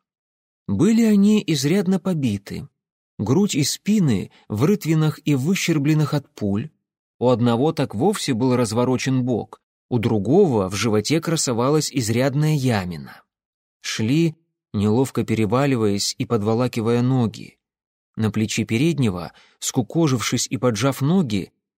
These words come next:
трясся незнакомый седобородый каббалист. Он то и дело с ужасом косился на ящик в руках голема.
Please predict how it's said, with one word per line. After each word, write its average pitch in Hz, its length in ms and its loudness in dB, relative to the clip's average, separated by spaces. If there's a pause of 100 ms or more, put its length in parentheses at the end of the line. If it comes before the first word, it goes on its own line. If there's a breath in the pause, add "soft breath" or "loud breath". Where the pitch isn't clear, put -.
(140)
трясся 170 720 0
незнакомый 147 760 2
седобородый 147 720 0
каббалист. 156 800 -2 (540)
Он 113 180 0
то 110 120 0
и 110 100 2
дело 127 380 2
с - 160 -6
ужасом 127 460 0
косился 131 540 0
на 117 120 0
ящик 123 520 -2
в 104 100 -2
руках 117 360 -2
голема. 98 720 -2